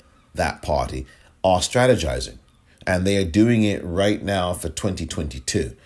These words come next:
And as I've said before, the Democratic National Committee chair, the D N C chair, Jamie Harrison, fresh off of a lambasting defeat by Lindsey Graham,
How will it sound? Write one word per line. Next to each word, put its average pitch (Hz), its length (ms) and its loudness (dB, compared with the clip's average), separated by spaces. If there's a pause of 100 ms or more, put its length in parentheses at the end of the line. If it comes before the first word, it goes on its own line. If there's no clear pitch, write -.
(440)
And 85 240 -2
as 87 140 -4
I've 117 240 4
said 113 180 0
before, 98 520 -2
the 82 460 -4
Democratic 95 720 -2
National 87 420 -4
Committee 82 400 -6
chair, 82 420 -2
the 69 140 -8
D 92 200 -4
N 101 100 -4
C 101 180 -4
chair, 90 380 -2
Jamie 87 300 -6
Harrison, 98 600 0 (320)
fresh - 320 2
off 101 180 2
of 87 140 -6
a 82 160 -4
lambasting 90 960 -2
defeat 76 500 -6 (840)
by 90 600 4 (420)
Lindsey 90 280 -2
Graham, 82 400 -2